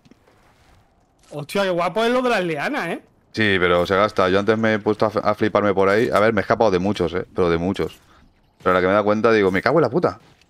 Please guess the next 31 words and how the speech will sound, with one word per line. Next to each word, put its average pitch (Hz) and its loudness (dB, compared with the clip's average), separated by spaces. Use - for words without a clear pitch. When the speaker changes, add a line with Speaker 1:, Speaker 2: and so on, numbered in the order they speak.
Speaker 2:
<laughs> - -4
Y 120 0
estaba 113 0
ya 120 4
que 120 4
me 117 0
hab-, 107 0
se - -6
me 110 2
había 110 2
acabado 104 2
el, 92 -2
<laughs> - -8
lo 101 2
de 92 4
los 87 2
ganchos. - -2
<laughs> - -4
Y 117 0
ya 107 4
me, 110 -2
me 107 0
he - 0
pegado 104 2
una 107 2
piña 113 0
y 110 0
he 101 0
dicho, 95 0
"Venga, 95 -2
va. 104 -2